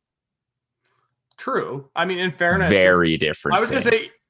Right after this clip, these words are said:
Speaker 1: I was just thinking about this right now. I mean, this whole run of Third Line Plug, you and Chelsea have been engaged this whole time.
Speaker 2: Yeah, yeah. But it's like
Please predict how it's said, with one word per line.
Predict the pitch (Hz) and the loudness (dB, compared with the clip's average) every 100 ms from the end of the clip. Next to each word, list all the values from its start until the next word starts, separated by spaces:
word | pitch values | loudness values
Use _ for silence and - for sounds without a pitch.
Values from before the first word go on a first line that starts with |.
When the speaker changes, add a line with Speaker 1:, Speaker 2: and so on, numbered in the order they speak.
| - | -4
Speaker 1:
I | 180 | 0
was | 196 | 0
just | 254 - | -2 -4
thinking | 208 220 | -4 -2
about | 202 175 175 | -2 -2 -2
this | 147 | -4
right | 175 165 | -4 -4
now. | 170 180 | -2 0
I | 147 | 0
mean, | 170 170 | -2 -6
this | 180 | -8
whole | - - 185 190 202 170 | -8 -8 -4 -2 -2 -4
run | 151 175 175 | -2 0 0
of | 135 | -6
Third | 165 160 | -10 -8
Line | 156 143 | -8 -8
Plug, | 151 165 143 | -4 -4 -4
you | 131 165 | -8 -6
and | 147 | -4
Chelsea | 156 156 151 135 | -4 -4 -6 -6
have | 135 127 | -8 -6
been | 135 | -8
engaged | 123 127 98 - | -8 -10 -12 -16
this | 101 | -18
whole | - 101 | -16 -14
time. | - 92 85 - _ _ | -12 -14 -14 -20 _ _
Speaker 2:
Yeah, | - 208 | 0 2
yeah. | 92 87 _ - | 2 -2 _ -2
But | |
it's | 90 - | 0 0
like | 90 | -4